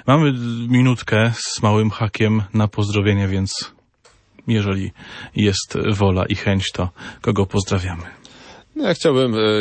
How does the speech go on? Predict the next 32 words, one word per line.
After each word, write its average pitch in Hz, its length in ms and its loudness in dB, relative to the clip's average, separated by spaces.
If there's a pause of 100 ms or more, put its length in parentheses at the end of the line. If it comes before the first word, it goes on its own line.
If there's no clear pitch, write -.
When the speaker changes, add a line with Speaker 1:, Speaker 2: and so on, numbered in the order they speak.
(180)
Speaker 2:
nie 117 200 2
wiem, 135 160 2
czy, 110 160 -4
szczerze 117 320 0
powiedziawszy, 113 500 0
wytrwali 165 480 0
tak 110 160 0
długo, 139 320 0
ale 135 120 0
bardzo 127 220 0
chciałbym 123 340 -2
pozdrowić 120 560 0
moją 117 240 0
mamę, 123 480 0 (580)
e, 98 180 -4
która 95 220 -2
słucha, 95 580 0
e, 92 240 0
mam 87 440 -2
nadzieję, 98 380 0
mnie 95 180 -2
w 85 80 -8
Wejherowie, 104 680 0
i 92 60 -2
brata, 95 460 -2
który 90 220 -6
słucha - 280 -4
w 101 40 -6
Gdańsku. 92 560 -2 (120)
Pozdrawiam 92 440 -2
was 82 180 -2
serdecznie. 87 580 -2